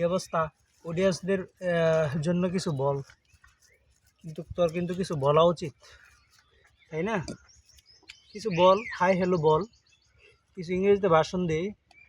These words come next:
তুই কিন্তু চাইলেই পারিস পরিমণি, একটা ভাষণ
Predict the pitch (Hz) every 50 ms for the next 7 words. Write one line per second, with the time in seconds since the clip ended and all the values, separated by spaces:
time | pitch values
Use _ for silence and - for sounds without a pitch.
0 | _ _ _ _ _ _ _ _ - - _ _ _ _ - 202 185 180 175 160
1 | 185 - - 165 160 156 156 160 151 165 156 151 143 139 - - _ - 143 151
2 | 151 151 151 165 170 170 - _ _ _ _ _ _ _ _ - 160 135 135 131
3 | - - 170